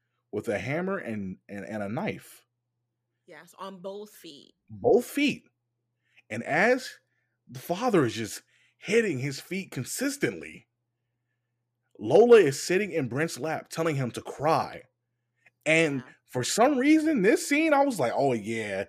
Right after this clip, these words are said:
Speaker 1: this, this is where our protagonist is about to turn up." Lola is telling Brent to cry. And Brent is looking her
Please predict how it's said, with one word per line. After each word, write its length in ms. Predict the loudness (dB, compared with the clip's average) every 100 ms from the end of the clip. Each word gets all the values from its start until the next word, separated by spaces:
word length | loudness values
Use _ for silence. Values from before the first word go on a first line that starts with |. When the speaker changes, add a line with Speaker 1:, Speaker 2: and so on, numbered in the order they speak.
| _ _ _ _ _
Speaker 1:
this, 320 | 6 8 8
this 260 | 8 6 2
is 60 |
where 180 | 0 2
our 120 | 2
protagonist 600 | 0 0 2 2 -2 -8
is 120 | -12
about 240 | -6 -4 -4
to 80 | -6
turn 300 | -4 -2 -2
up." 260 | -2 -6 _ _ _ _ _ _ _
Lola 400 | 2 6 6 4
is 140 | 0 -2
telling 380 | 0 0 0
Brent 300 | -4 -4 -4
to 100 | -4
cry. 480 | -6 -6 0 0 0 -6 -20 _ _ _ _ _ _ _ _ _ _
And 200 | -8 -6
Brent 260 | -2 -2
is 180 | -2 -2
looking 220 | -2 -2 -2
her 340 | 0 -2 -4